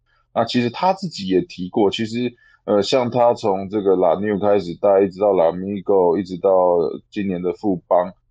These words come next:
其实他自己也讲过哦，在他执教，其实一直以来，他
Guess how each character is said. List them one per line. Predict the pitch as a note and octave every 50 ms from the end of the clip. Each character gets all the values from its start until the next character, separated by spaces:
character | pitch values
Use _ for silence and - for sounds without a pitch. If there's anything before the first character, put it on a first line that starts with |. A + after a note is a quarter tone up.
| _ _ _
其 | -
实 | G2
他 | - C#3+ C#3+
自 | C#3+ - - F3+
己 | C3+
也 | G2 F#2+ G2
讲 | F#2+ - - F#2+ E2+ E2+ D#2+ -
过 | - A#2 G2+ D#2 D#2+ F#2 E2+
哦， | - -
在 | - A#2 A2
他 | A#2+ A#2 A2+ A#2 A2 A2+
执 | - - F#2
教， | F2+ - A#2 G#2+ G2+
其 | - - G#2+
实 | G2+ - G#2+ G#2+ A2 A2 _ _ _ _ _ _ _ _ _
一 | _ F#3
直 | E3 - - A2+ A2 F#2+
以 | F2+ F2+ F2+
来， | F2 F#2 F2 F2 F2 F2+ F2+ F2+ F#2 F#2+ - _ _ _ _
他 | - - D#3+ D#3+ D#3 D3+ D#3 D#3 D3+ D3+